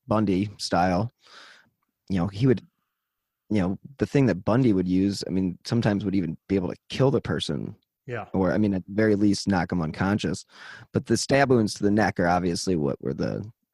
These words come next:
Speaker 1: were the killer. So, um, the, the drive, like we've discussed, is,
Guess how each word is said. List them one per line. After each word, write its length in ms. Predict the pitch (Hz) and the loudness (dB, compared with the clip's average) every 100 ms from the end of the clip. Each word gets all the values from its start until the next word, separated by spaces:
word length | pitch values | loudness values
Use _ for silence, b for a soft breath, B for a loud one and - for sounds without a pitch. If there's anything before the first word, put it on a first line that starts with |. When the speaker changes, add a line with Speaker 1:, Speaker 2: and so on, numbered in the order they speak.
| - | -8
Speaker 1:
were 180 | 95 | -6
the 100 | - | -6
killer. 460 | - 117 85 50 101 _ b b b b | -2 0 2 0 -6 _ b b b b
So, 640 | b - 113 98 82 82 71 - | b -4 2 4 4 2 0 -2
um, 540 | 87 90 82 80 92 95 _ _ _ _ _ _ _ - - - | -4 -2 -2 -4 -8 -10 _ _ _ _ _ _ _ -20 -16 -6
the, 180 | 107 - | -6 -2
the 80 | 120 | -2
drive, 540 | 107 113 123 110 98 | 2 4 4 2 0
like 200 | 104 92 | -4 -4
we've 280 | 95 120 104 | 0 0 0
discussed, 680 | 101 - 110 82 - - - - | -2 -2 0 0 -4 -12 -14 -6
is, 440 | 90 92 85 - | -2 -2 -4 -8